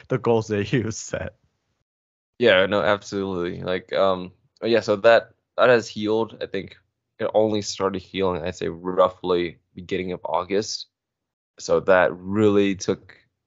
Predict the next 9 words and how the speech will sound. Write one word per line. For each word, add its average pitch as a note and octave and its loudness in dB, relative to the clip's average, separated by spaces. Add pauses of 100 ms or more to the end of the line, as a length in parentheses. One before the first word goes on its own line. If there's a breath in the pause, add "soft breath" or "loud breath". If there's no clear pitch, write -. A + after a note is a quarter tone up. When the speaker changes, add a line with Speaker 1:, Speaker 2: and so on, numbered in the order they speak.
(100)
Speaker 2:
you F#2+ -8
know, D#2 -8
a G2+ -10
good A#2+ 2
while E2+ 4
to D#2+ -16
heal E2+ -4 (500)
for - -10
me. F2+ -4